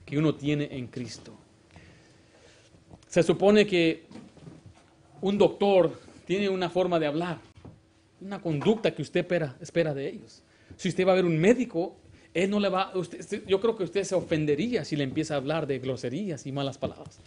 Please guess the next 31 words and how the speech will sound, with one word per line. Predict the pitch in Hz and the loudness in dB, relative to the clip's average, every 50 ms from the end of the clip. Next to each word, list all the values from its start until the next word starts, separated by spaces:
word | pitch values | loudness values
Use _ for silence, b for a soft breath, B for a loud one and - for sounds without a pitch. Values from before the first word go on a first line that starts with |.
| b b b b b b - - - | b b b b b b -16 -14 -2
Como | - 214 208 202 185 | 2 4 4 4 4
que | 196 170 | 4 2
en | 165 | 0
esa, | 175 175 175 202 185 165 131 - - _ _ _ _ _ _ _ _ | 0 0 -2 -4 -4 -6 -8 -10 -16 _ _ _ _ _ _ _ _
en | - 156 | 0 0
ese | 165 156 151 160 | 2 2 2 2
ámbito | 156 175 202 208 208 165 - 160 160 170 175 170 - | 4 4 6 6 4 4 4 4 4 4 4 2 0
hay | 135 147 156 | 0 0 2
un | 165 175 165 | 2 0 0
respeto | 160 151 - - - - 185 190 196 - 156 147 | -2 -2 -4 -4 -4 -6 -6 -4 -4 -4 -4 -2
en | 139 | -2
la | 135 | -4
gramática | 131 131 131 127 143 170 160 147 160 156 - 147 | -4 -4 -4 -4 -4 -4 -4 -4 -4 -4 -2 -2
y | |
en | 135 | -2
la | 127 123 | -4 -2
forma | - 151 147 147 143 | 0 0 0 2 0
de | 139 | -2
expresarse. | 135 - - 143 135 - 165 151 - 143 143 - - - - b b b b b b b b b b b b b b - | -4 -4 -8 -8 -8 -8 -10 -12 -12 -14 -18 -20 -20 -20 -20 b b b b b b b b b b b b b b -6
Y | 160 | -6
usted | 147 - 160 160 | -2 0 2 2
dice, | 180 175 - 175 | 4 2 2 0
"Bueno, | 147 156 180 190 | 0 2 2 0
es | 175 - | 0 0
que | - 160 | 2 4
él | 160 160 | 4 4
es | 156 139 127 117 | 4 2 0 -2
digno | 131 156 160 170 156 147 | -2 0 0 0 0 0
de | 139 131 | 0 -2
su | 135 131 | -2 -6
oficio". | 117 - 226 220 - - 123 | -8 -8 -10 -12 -12 -14 -16